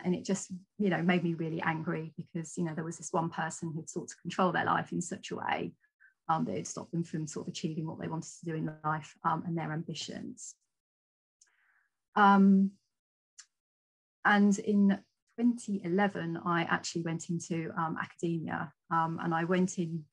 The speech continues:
purely because of this study that I'm showing you. Uh, it was a really exciting study. Having worked in a domestic abuse charity for many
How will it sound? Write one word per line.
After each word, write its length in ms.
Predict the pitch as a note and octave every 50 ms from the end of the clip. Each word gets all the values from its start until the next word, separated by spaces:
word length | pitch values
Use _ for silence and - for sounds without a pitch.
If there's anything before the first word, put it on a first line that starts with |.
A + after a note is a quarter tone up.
| _ _ -
purely 300 | - G#3+ G#3 F#3+ E3 D3+
because 340 | D3 E3+ - - E3+ D#3+ -
of 140 | - E3 -
this 120 | - D3+
study 320 | - - E3+ E3+ F3+ D#3 B2+
that 120 | - -
I'm 140 | - E3+ E3
showing 360 | - - E3 E3 D#3+ E3 D#3+
you. 300 | E3 E3+ - F#3 F3+ F#3 - _ _ _ _ - - _ _ _ _ -
Uh, 300 | F3 E3 E3 E3 D#3+ D3+ -
it 60 | F3+
was 120 | F3 -
a 40 | G3+
really 160 | G3+ G3+ G3
exciting 480 | F#3 F#3+ - G3 F#3+ F#3+ F#3+ - - D#3
study. 580 | - - D#3 D3+ - - - - - - E3+ E3+ F3
Having 220 | G3+ F#3+ F#3 F3+
worked 320 | F3+ F3+ F3+ - - -
in 160 | - F3 E3+ E3
a 40 |
domestic 360 | E3 - E3+ E3 - - - _
abuse 180 | - E3 D3+ -
charity 360 | - E3+ E3+ E3 - - -
for 60 | - -
many 140 | D#3 D#3